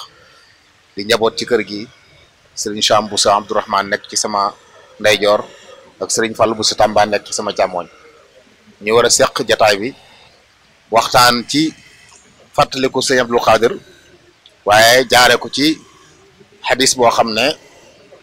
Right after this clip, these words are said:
euh, Tamim Ad-Dari radiyallahu anhu moo ko solo, te imam Muslim génne ko ci saxiixam, wax ne yonentu Yàlla Muhammad alayhi salaatu wasalaam waxoon na ne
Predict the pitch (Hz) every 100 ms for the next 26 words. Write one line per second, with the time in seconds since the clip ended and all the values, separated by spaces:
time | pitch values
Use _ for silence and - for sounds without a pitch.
0 | _ _ _ _ _ _ _ _ _ -
1 | 120 120 - 151 160 139 123 131 120 120
2 | 147 - 123 120 120 117 113 117 117 113
3 | 113 - 110 110 - - 113 - - -
4 | 120 110 131 151 - - - - _ _
5 | _ _ _ - 113 120 127 123 117 113
6 | 123 110 107 113 117 110 113 151 120 -
7 | 117 117 117 104 117 147 - - _ _
8 | _ _ _ _ _ _ - 113 123 113
9 | 113 - 113 113 110 113 113 107 110 104
10 | 110 113 107 110 - 110 107 104 107 104
11 | 110 117 117 110 107